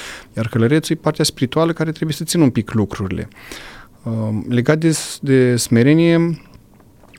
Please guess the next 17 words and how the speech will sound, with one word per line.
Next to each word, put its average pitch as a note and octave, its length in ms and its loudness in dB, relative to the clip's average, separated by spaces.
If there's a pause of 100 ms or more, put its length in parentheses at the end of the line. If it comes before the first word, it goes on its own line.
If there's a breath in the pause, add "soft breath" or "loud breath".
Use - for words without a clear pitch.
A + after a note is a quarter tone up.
(220)
uh, A2+ 680 0 (880 loud breath)
este D#3 220 2
un E3 60 6
exercițiu. D3+ 460 2
În G2+ 60 0
primul B2 200 2
rând, B2 120 2
este A#2+ 160 -2
un A#2 60 4
exercițiu A2+ 360 0
greu, A#2 180 4
este B2 160 2
o - 40 -4
provocare G#2+ 540 2
să - 140 -4
fii B2+ 140 -2
smerit, B2 420 0